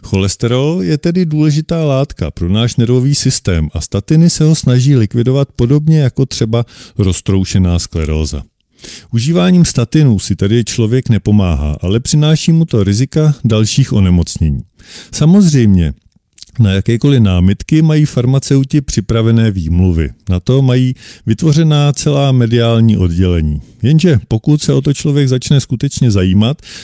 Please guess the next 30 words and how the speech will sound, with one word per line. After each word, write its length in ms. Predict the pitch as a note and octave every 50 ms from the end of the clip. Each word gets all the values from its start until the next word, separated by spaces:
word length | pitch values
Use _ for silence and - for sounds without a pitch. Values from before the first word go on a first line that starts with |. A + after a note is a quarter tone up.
| - -
tak 160 | - G3+ F#3+
jsou 180 | - - G#3+ F#3
tyto 280 | E3+ F#3 E3+ - D#3+ C#3
výmluvy 640 | A#2 A2+ A2+ A#2 A#2+ B2 B2 A#2 B2+ B2 A#2 G#2+ F#2
velmi 380 | G2+ G2 G2 F#2+ F#2+ F#2+ F#2+ F#2+
průhledné. 680 | - - E2+ D#2+ C#2+ C#2 D#2 E2+ D2+ C2+ D2+ C#2 C2 C2 - _ _ _ _ _ _ - - - - - - -
A 80 | G#2
co 160 | - - C3 B2
tedy 300 | - F3+ F3 F#3+ E3 C#3+
znamená 500 | B2 A#2 A2 A#2+ C3 C#3 D3 D3+ C#3+ C3+
vyšší 320 | A#2 A2 G#2+ - - C#3
cholesterol 640 | B2 - - A2+ A2+ A#2 - - C#3+ B2 B2+ G#2+ F#2+
v 100 | - -
krvi? 380 | - A2+ B2+ D3 E3 E3+ E3+ F3 - _ - - - - - -
Znamená 500 | A2 G#2+ A2 A#2+ C#3+ F3 F#3 G3 G3 G3
to, 140 | F3+ - G3
že 160 | E3 F3+ D#3
se-, 280 | - - - - A2 - - -
cévy 600 | - - A2 F#2+ F2+ F2+ D2+ D#2+ F#2 F2+ A2 C#3+
nejsou 420 | D#3 C#3+ B2 A#2 A2 - C#3+ D3 D3+
v 60 | -
pořádku 800 | - A#2+ A2+ - A2 G2 G2+ A2 G#2 - - - E2+ - -
a 60 | E2+ E2+
organismus 680 | F2+ F#2+ F#2+ G2 A2 A#2 B2+ D3 D3 D3 E3 E3+ E3
se 140 | - - C3+
je 120 | C#3 D3
snaží 400 | C#3+ - - A2 G#2+ G#2 A#2 C#3+
pomocí 480 | C#3+ - B2 B2+ C3 C#3+ - - - G2+
cholesterolu 840 | F2+ - - F#2 F#2 G2+ - - - G#2 G2 G2+ G2 G2+ G2+ F#2 -
opravit. 580 | - - - - - D2+ D#2+ D2+ D2+ - -